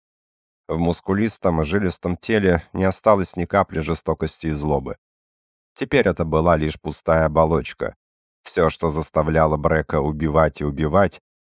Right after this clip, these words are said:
вытекло вместе с кровью на пол базы, испарилось вместе с жидкостями организма в разрежённую марсианскую атмосферу. Фрэнк подтащил труп Брека к двум другим телам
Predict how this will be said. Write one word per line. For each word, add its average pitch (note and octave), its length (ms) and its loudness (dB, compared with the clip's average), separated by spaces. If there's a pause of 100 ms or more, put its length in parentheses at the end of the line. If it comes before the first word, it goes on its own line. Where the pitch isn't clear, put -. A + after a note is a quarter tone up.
(300)
вытекло G#2 540 -2
вместе F2+ 440 -2
с - 80 -6
кровью F2 460 0
на E2+ 180 2
пол D#2 220 -2
базы, C#2+ 480 2 (380)
испарилось A2 720 -2
вместе D#2+ 420 -2
с D2 40 -4
жидкостями D#2 600 -4
организма F2 840 0
в D#2 120 0
разрежённую F2 880 2
марсианскую D2+ 720 -2
атмосферу. D2 680 -4 (880)
Фрэнк F#2 400 0
подтащил E2+ 600 0
труп E2 240 -2
Брека E2 420 0
к D2+ 80 -4
двум D#2+ 320 0
другим D#2+ 440 -2
телам G#2 460 2